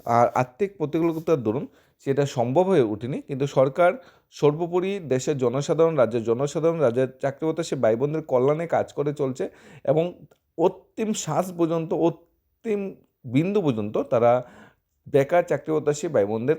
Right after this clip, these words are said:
জন্য কাজ করে যাবে, যাতে চাকরি প্রত্যাশী ভাই বোনরা যাতে একটা সঠিক পদ্ধতিতে, একটা সঠিক উপায়ে যাতে চাকরিটা পেতে পারে এবং স্বচ্ছ পদ্ধতিতে যাতে পেতে পারে। আমাদের পার্টি বা আমাদের পার্টি মিছিলের আসার কোনো প্রয়োজনীয়তা,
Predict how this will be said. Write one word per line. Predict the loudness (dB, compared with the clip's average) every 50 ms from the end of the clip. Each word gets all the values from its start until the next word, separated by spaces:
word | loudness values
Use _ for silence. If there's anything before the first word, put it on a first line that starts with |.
| -4 -8 -6
জন্য | -2 -2 0 0 -2 -4
কাজ | -4 -2 -4 -4 -4 -4
করে | -6 -4 -4 0 2
যাবে, | 0 0 0 -2
যাতে | -2 0 2 2 2 2 0 0 0 0 -2
চাকরি | -2 -2 -2 -4 -4
প্রত্যাশী | -4 -4 -4 -6 -4 -4 -2
ভাই | 2 2 2 2
বোনরা | 2 0 0 0 0
যাতে | 2 0 0 -2 -4 -8 -10 -14 -20 -20 _ _ _ _ _ _ _ _ _ _ _ -10
একটা | -6 -4 -2 -2
সঠিক | 0 2 2 2 2 2 -2 -6 -4 -4
পদ্ধতিতে, | -4 -2 0 0 0 0 -2 -2 -4
একটা | -4 -4 -4 -4 -4 -4 -4
সঠিক | -2 0 0 0 0 -2 -6 -6 _ -10
উপায়ে | -4 2 2 4 4 2
যাতে | 0 -2 -2 -4 -4
চাকরিটা | -4 -4 -4 -4 -4 -4 -2 -2 -2 -2 -2
পেতে | -4 -4 -2 0
পারে | 0 0 0 0 -4 -10 -18 _ _ _
এবং | 0 0 2 2 0 -2
স্বচ্ছ | -4 -2 0 0 0 0 0 -2
পদ্ধতিতে | 0 0 0 -2 -2 -2 0 0
যাতে | 0 0 0 -2 -2
পেতে | -2 -4 -4 -4 -2
পারে। | -2 -2 -2 -2 -2
আমাদের | -4 -2 -2 0 0 0 0
পার্টি | 0 0 0 0 0 0 -2 -2 0
বা | 2 2 2
আমাদের | 2 2 0 -2 -2
পার্টি | -2 -4 -4 -4 -4 -4
মিছিলের | -4 -4 -4 -4 -4 -4 -2 -2 -2 -4 -6 -12 -20 -20 -20 _ _
আসার | -6 -4 -2 0 -2 -2
কোনো | 0 -2 -2 -2 -2
প্রয়োজনীয়তা, | 0 0 0 0 0 0 0 -2 0 2 2 4 4 6 4 4 2